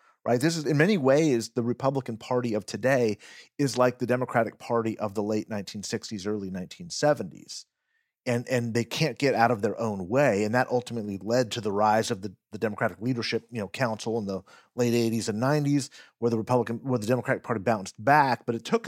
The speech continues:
a generation to get there. And so I'm not too sure if that answers the question or not, but regardless of whether you're a Democrat or a Republican, the, the, the, the, the decision-making process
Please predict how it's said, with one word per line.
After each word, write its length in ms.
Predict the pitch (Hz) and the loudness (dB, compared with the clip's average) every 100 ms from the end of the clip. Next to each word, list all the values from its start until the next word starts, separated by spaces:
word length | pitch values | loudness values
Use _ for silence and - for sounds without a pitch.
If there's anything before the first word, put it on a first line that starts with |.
| - | -4
a 100 | 120 | -2
generation 560 | 107 139 123 131 - 107 | 0 0 2 2 0 -2
to 80 | 98 | -2
get 320 | 110 147 - | 2 0 0
there. 300 | - - - _ _ _ _ _ - | -8 -8 -18 _ _ _ _ _ -2
And 180 | 131 | -2
so 160 | - 131 | 4 6
I'm 80 | 127 | 6
not 140 | 170 | 4
too 100 | - | 2
sure 160 | 156 175 | 2 2
if 100 | 135 | 6
that 140 | 147 | 6
answers 300 | 139 143 143 | 6 2 -2
the 100 | 117 | -2
question 440 | 113 196 208 - 135 | 0 4 4 2 0
or 80 | 110 | 2
not, 300 | 117 117 117 | 4 4 4
but 200 | 117 - _ _ _ _ _ - | 2 0 _ _ _ _ _ -10
regardless 760 | 123 139 151 - 160 196 196 165 | -4 2 2 6 6 6 4 4
of 60 | |
whether 120 | 151 | 2
you're 120 | 139 127 | 4 4
a 40 | |
Democrat 440 | 113 139 147 139 - | 4 4 4 2 4
or 120 | 120 | 2
a 40 | |
Republican, 720 | 110 - 135 127 113 92 90 - _ _ _ _ _ _ - | 2 2 2 2 0 -4 -8 -14 _ _ _ _ _ _ -2
the, 80 | 139 | 0
the, 160 | 151 160 | 0 0
the, 200 | 143 151 | 4 4
the, 200 | 143 143 | 4 4
the 200 | 127 127 | 4 0
decision-making 1040 | 120 120 127 220 202 175 143 147 143 127 95 | 0 0 2 4 4 4 6 4 2 -4 -6
process 880 | - 143 131 127 - 110 101 - | 2 4 6 4 2 2 2 -2